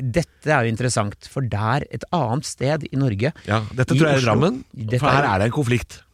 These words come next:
Speaker 1: Ja, men dette, i det bildet var det jeg som tok,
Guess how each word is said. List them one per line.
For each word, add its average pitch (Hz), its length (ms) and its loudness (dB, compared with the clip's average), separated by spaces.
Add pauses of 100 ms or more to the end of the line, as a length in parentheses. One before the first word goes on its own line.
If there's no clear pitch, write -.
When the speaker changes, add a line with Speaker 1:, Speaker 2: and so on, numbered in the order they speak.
(100)
Speaker 1:
Ja, 147 160 4
men 151 180 2
dette, 143 300 0
i 135 80 0
det 135 240 4
bildet 120 720 0
var 120 100 2
det 123 120 4
jeg 113 180 0
som 135 180 -2
tok, - 220 -8